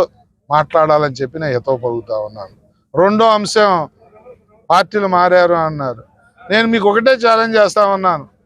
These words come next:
పార్టీలు మారటం అనేది అది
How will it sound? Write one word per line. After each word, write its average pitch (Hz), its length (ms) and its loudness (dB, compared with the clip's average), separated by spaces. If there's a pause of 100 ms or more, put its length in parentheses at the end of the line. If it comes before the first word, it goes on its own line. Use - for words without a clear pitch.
(1400)
పార్టీలు 214 440 2 (100)
మారటం 226 460 2
అనేది 226 360 0 (1800)
అది 165 200 2